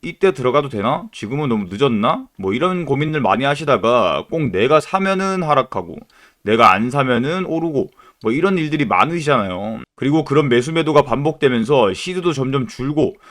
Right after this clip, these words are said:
또 이제는 뭐 파란색만 봐도 이 스트레스 많이 받으시잖아요. 그런 스트레스, 고민들 저 뽀빠이가 덜어드리겠습니다.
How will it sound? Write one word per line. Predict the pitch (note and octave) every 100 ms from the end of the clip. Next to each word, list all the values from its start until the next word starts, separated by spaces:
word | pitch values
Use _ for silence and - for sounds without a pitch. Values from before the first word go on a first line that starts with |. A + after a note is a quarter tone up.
| - -
또 | C3+
이제는 | A2+ D#3 D3+
뭐 | B2
파란색만 | - G3 G#3 G#3 F#3+ D#3+
봐도 | C3 B2 B2 F#2+
이 | G2+ G2 F#2+
스트레스 | F2+ - F3 F#3 A#2 -
많이 | - G2 G#2+ F#2 -
받으시잖아요. | - G#2 D3 C#3 A#2 F2+ F#2+ G#2 - - _ _ _
그런 | - C#3 D3
스트레스, | C#3 F#3 E3+ - F3 A2+ -
고민들 | A#2+ C3 C#3 C#3 A#2 - _
저 | G#2 G2+
뽀빠이가 | D#3+ E3 F3 C#3+ C#3+ D3+
덜어드리겠습니다. | A#2+ C3+ C3 C3+ D#3+ C#3+ F#2 F2 -